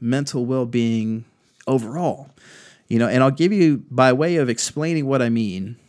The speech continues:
I'm gonna give you an example. So I grew up in a military family. My stepdad spent his career in the Navy.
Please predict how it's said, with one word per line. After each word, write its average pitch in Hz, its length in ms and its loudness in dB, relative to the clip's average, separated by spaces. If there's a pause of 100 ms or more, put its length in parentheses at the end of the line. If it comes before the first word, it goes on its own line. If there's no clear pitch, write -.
(360)
I'm 120 80 -2
gonna 113 140 0
give 127 160 0
you 131 60 2
an 120 60 0
example. 104 600 -8 (280)
So 113 280 -4
I 123 80 -4
grew 160 180 -2
up 156 100 0
in 147 80 4
a 127 40 4
military 120 400 0
family. 92 440 -10 (540)
My 107 380 -4
stepdad 120 520 -2
spent 117 200 -2
his 107 100 -4
career 113 540 -2 (160)
in 107 160 0
the 101 60 -2
Navy. 117 440 2